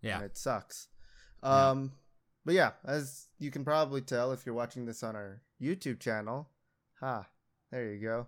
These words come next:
Speaker 2: Not a plug for Shuby's Twitch. Um, it's another vodcast, which means we have something special to do. We'll get there, I guess. I don't know. But anyway, um, should I just get straight into the, uh, crappy news I have for you today?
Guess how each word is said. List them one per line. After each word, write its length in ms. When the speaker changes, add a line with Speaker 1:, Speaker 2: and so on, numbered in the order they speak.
Speaker 2:
Not 220
a 60
plug 340
for 300
Shuby's 340
Twitch. 340
Um, 540
it's 160
another 320
vodcast, 680
which 160
means 160
we 80
have 160
something 240
special 400
to 80
do. 360
We'll 140
get 240
there, 220
I 120
guess. 420
I 100
don't 140
know. 220
But 80
anyway, 540
um, 720
should 180
I 40
just 200
get 120
straight 280
into 380
the, 280
uh, 200
crappy 340
news 240
I 80
have 160
for 80
you 100
today? 220